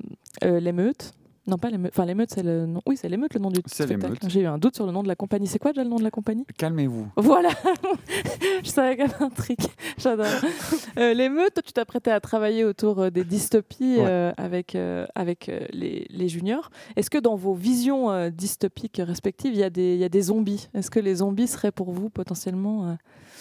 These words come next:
Speaker 1: ouais, une réalité un jour ?
Speaker 3: Euh, <clears throat> euh, littéralement, non.
Speaker 1: Mhm.
Speaker 3: Non. Mais, euh, métaphoriquement,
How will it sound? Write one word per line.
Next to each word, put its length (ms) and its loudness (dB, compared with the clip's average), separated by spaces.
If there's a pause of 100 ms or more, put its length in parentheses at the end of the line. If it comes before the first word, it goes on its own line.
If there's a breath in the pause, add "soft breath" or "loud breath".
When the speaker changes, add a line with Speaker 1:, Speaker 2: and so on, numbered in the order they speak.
(480 loud breath)
Speaker 1:
ouais, 120 -4 (680)
une 120 0
réalité 520 -2 (340)
un 140 0
jour ? 320 -4 (1400 loud breath)
Speaker 3:
Euh, 460 2 (360)
<clears throat> 380 -12
euh, 1800 -2
littéralement, 540 0
non. 220 -2 (280)
Speaker 1:
Mhm. 280 2 (500)
Speaker 3:
Non. 200 -2 (160)
Mais, 420 2
euh, 120 0
métaphoriquement, 1120 -2